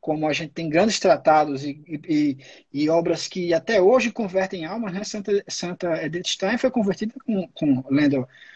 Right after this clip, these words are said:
o, o livro da vida, né? E, e quantas outras obras foram, foram,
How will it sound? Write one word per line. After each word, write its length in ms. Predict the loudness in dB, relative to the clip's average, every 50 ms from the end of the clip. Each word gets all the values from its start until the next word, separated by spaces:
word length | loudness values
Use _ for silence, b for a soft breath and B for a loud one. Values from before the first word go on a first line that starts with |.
| B _ 0
o, 500 | 2 4 6 6 6 4 4 0 -4 -8 -12 _ _ _ _
o 500 | -8 -6 -4 -4 -4 -4 -6 -8 -10 -12 _ -10 -2
livro 220 | 0 2 2 2 4
da 120 | 2 2
vida, 300 | 4 2 2 2 2 2
né? 140 | 2 2 0 b b b b b b b b _ _ _ 0
E, 300 | 4 4 4 4 2 -2 -2 0
e 140 | 0 0
quantas 580 | 0 2 4 6 6 6 6 4 2 2 2 4
outras 380 | 4 4 4 4 2 2 4 4
obras 360 | 4 2 2 -2 -6 -8 -12 -18 -20
foram, 400 | -10 -8 -6 -6 -4 -6 -8 -8 -12
foram, 580 | -8 -6 -4 -2 0 2 2 2 0 -2 -6